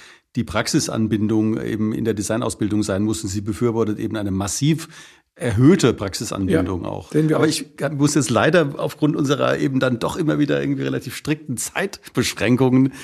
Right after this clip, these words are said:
Speaker 1: auf die letzte Frage kommen, die ich dir natürlich auch nicht ersparen will, nämlich diese allgemeine Frage, die wir alle unseren Studiogästen stellen, nämlich: Was ist gut?
Speaker 2: Was ist gut? Gut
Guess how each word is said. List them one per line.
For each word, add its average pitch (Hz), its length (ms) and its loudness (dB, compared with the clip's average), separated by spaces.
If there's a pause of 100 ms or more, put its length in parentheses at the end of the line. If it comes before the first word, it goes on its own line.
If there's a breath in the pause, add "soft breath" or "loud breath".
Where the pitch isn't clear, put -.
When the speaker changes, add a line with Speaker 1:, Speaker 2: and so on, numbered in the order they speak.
(140 loud breath)
Speaker 1:
auf 127 120 -4
die 120 100 -2
letzte 123 340 0
Frage 101 360 -4
kommen, 104 200 -4
die 107 80 -4
ich 95 60 -8
dir 113 100 -4
natürlich 107 260 -2
auch 123 80 -2
nicht 120 140 2
ersparen 98 500 -2
will, 101 100 -4
nämlich 101 180 -10
diese - 300 -6
allgemeine 117 540 0
Frage, 110 480 -2 (400 loud breath)
die 107 60 -4
wir 107 120 2
alle 107 160 2
unseren 98 300 -2
Studiogästen 113 680 -2
stellen, 104 280 -2
nämlich: 104 320 -2
Was 127 240 -2
ist - 420 -4
gut? 117 380 -4 (420 soft breath)
Speaker 2:
Was 151 220 -6
ist 190 140 -6
gut? - 400 -10 (1160 soft breath)
Gut - 640 0